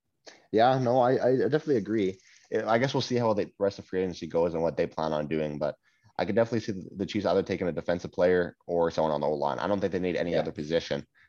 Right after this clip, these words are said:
Speaker 1: You know, they got their running back in Clyde last year. They got Patty locked up for ten years. They got Kelce, they got Hill. Like,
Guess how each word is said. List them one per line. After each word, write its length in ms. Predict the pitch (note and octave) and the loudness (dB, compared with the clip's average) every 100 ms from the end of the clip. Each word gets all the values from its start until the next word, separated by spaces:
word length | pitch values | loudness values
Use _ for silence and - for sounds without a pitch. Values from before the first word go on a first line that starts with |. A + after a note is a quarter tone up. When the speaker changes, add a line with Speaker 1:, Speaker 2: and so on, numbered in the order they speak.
| - | -6
Speaker 1:
You 80 | D#2+ | -2
know, 100 | D#2 | 0
they 120 | D#2 | 0
got 280 | E2 E2+ - | 0 0 0
their 80 | |
running 220 | F2 E2+ E2 | 0 2 2
back 160 | D#2+ | 0
in 80 | D#2+ | -2
Clyde 320 | D#2+ D2 D#2+ | 0 2 2
last 300 | D#2 D#2+ - | 0 -2 -2
year. 120 | E2 | -4
They 100 | D#2 | -2
got 220 | D#2+ D#2+ - | 0 0 2
Patty 240 | D#2 E2 | 2 2
locked 320 | E2 D#2+ - | 0 -2 -2
up 180 | D#2+ D2+ | -6 -6
for 140 | D2+ D2 - | -10 -12 -2
ten 220 | F2+ D#2+ | -2 0
years. 460 | D#2+ E2 E2 D#2 - _ _ - | 0 2 0 -4 -14 _ _ 0
They 60 | |
got 180 | F#2+ - | 0 2
Kelce, 300 | F#2 E2+ - | 0 0 0
they 160 | F2 E2 | -4 0
got 180 | D#2 D#2 | 0 2
Hill. 280 | D2+ D2+ | 2 4
Like, 260 | D2+ D2+ | 2 -2